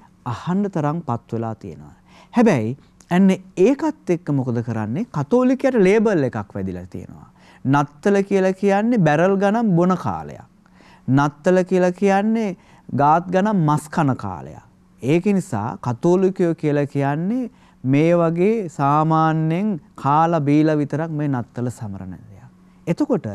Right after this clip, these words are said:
කතෝලිකයන්ට නත්තලට ලේබල් එක වැදෙන්න හේතුව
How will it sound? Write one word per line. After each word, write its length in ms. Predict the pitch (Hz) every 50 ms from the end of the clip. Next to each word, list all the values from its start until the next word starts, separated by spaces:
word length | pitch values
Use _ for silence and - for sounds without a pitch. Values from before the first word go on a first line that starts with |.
| 107 151 233 - _ _ _ _ _ _
කතෝලිකයන්ට 1040 | - 147 147 - 220 233 247 247 254 262 247 - - 254 254 254 247 247 247 247 - 254 269 262 _ _ _ _ -
නත්තලට 720 | 120 240 247 127 135 - _ _ - 214 214 220 226 240
ලේබල් 500 | 196 170 147 151 165 170 175 190 202 202
එක 120 | 208 196 214 180 135 120
වැදෙන්න 400 | 139 139 147 185 254 294 320 262 220 147
හේතුව 460 | 120 117 113 107 - - 92 78